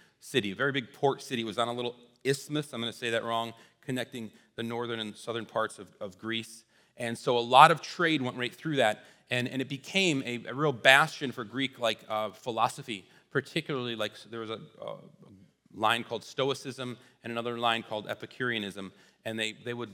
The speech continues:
they would discuss and talk and debate, um, in open forums. Actually, the area in the city that was kind of open was called the Forum. In different parts of the city, they'd have these debates, and it was very commonplace for someone to say, "Well, I follow this person, or, "I follow that person. I like their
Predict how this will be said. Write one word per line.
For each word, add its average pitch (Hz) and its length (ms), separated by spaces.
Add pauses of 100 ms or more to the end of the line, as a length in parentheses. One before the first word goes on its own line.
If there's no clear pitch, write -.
(120)
they 113 80
would 107 240
discuss - 540
and 117 120
talk 147 360
and 110 180
debate, 117 560 (360)
um, 104 360
in 123 180
open 131 300
forums. 120 420
Actually, 113 260
the 110 120
area 120 300
in 113 80
the 110 80
city 120 240
that 113 80
was 104 160
kind 120 140
of 110 100
open 123 260
was 98 100
called 107 200
the 107 60
Forum. 135 420
In 92 100
different 117 280
parts 120 220
of - 60
the 110 60
city, 120 260
they'd 104 160
have 110 140
these 107 160
debates, 110 460
and 107 120 (400)
it 127 80
was 120 180
very 113 180
commonplace 175 600
for 131 120
someone 131 260
to - 160
say, 127 120
"Well, 123 140
I 143 140
follow 147 300
this 151 200
person, 117 380
or, 117 80
"I 143 80
follow 139 300
that 135 180
person. 120 280
I 117 60
like 139 240
their 135 200